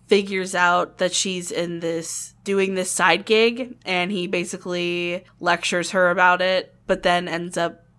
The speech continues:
going to the concert <laughs> with his daughters, who are obsessed with O T M girls, so.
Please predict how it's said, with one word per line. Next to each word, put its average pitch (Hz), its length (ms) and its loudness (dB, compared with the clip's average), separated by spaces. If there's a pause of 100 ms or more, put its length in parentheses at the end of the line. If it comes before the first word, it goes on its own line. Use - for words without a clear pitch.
going 170 380 -2
to - 160 -6
the 165 100 -8
concert 160 640 -6 (580)
<laughs> - 500 -12
with 220 340 12
his 208 380 6
daughters, 175 760 4
who 185 180 -2
are 170 180 2
obsessed 156 640 -6
with 190 220 -2
O 196 100 0
T 220 200 0
M 226 140 0
girls, 277 540 0 (120)
so. 170 560 -8